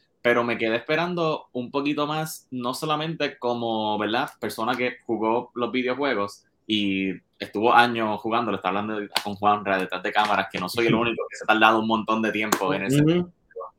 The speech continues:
Speaker 1: Pero me decepcionó un poquito como fanático de los videojuegos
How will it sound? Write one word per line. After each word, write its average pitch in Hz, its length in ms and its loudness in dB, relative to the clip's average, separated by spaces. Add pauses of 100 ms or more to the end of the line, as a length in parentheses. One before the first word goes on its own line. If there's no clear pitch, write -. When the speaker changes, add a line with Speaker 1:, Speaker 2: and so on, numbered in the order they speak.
(760)
Speaker 1:
Pero 117 920 4
me 120 140 -4
decepcionó 117 380 -4
un 127 40 -8
poquito 160 280 0
como 156 180 -6
fanático 135 640 -2
de 135 80 -2
los 135 120 -6
videojuegos 147 840 -4